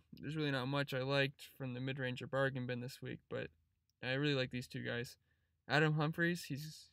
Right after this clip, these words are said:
been surprisingly great this second half of the year, and now he gets a matchup versus our favorite guy to pick on, P J Williams. The good times for Humphries shall continue in this matchup.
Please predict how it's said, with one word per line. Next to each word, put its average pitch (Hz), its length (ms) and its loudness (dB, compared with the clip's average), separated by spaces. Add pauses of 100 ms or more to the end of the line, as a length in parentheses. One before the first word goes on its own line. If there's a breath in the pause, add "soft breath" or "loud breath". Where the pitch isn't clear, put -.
been 143 120 2
surprisingly 151 560 4
great 135 320 4
this 120 180 -4
second 127 280 -2
half 123 180 2
of - 100 -16
the 117 80 -4
year, 127 300 2
and 120 80 2
now 123 160 0
he 123 80 2
gets 120 240 -4
a - 20 -4
matchup 120 380 -2
versus - 240 -6
our - 80 -8
favorite 120 300 -2
guy 123 120 0
to 120 80 -4
pick 156 240 -2
on, 160 240 4
P 143 180 2
J 120 140 2
Williams. 190 560 -2 (680 soft breath)
The 120 120 -6
good 156 220 2
times 156 300 0
for 143 160 0
Humphries 160 340 0
shall 135 220 -2
continue 160 440 -2
in 170 80 0
this 156 140 -4
matchup. 135 400 -4